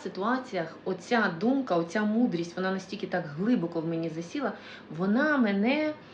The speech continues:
уберігала від помилкових кроків. Де, здавалося, можна було би трошечки схитрувати, можливо, десь там,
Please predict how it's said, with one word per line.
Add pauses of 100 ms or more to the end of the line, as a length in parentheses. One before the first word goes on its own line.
(200)
уберігала (160)
від
помилкових
кроків. (520)
Де,
здавалося,
можна
було
би
трошечки
схитрувати, (360)
можливо,
десь
там,